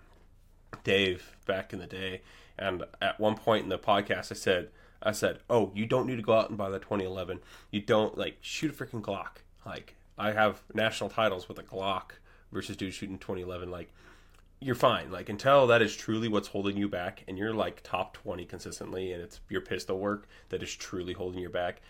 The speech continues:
don't even think about buying anything other than, like, a Glock or some, something like that. Don't even look at twenty elevens yet. Like, there's no reason to."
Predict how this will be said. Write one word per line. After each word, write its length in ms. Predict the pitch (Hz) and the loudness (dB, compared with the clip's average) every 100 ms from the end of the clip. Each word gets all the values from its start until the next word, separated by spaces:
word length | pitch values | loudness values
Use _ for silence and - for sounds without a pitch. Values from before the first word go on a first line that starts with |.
| - - | -6 4
don't 160 | 113 | 4
even 200 | 117 95 - | 4 -2 -6
think 320 | - - 107 - | -6 2 4 2
about 320 | 87 87 - | -4 -6 -4
buying 300 | 90 87 87 | -8 -6 -8
anything 260 | 87 - 87 | -10 -10 -10
other 120 | 82 | -10
than, 100 | 87 | -10
like, 120 | 82 82 | -12 -12
a 40 | |
Glock 420 | - 87 80 - | -10 -6 -6 -8
or 260 | 85 85 - | -12 -12 -10
some, 280 | - 104 90 - | -4 -4 -4 -8
something 320 | - 104 - | -4 -4 -4
like 160 | 87 - | -12 -10
that. 180 | 76 - | -12 -6
Don't 160 | 101 107 | -4 -2
even 160 | 101 | 0
look 140 | 101 101 | -2 -2
at 60 | |
twenty 220 | - 95 82 | -6 -8 -6
elevens 280 | 87 87 | -10 -10
yet. 200 | 82 - - - - - | -12 -12 -18 -20 -16 -4
Like, 100 | 104 | 0
there's 120 | 123 | 4
no 120 | 127 | 4
reason 340 | 104 101 - | 4 2 0
to." 120 | 71 | -12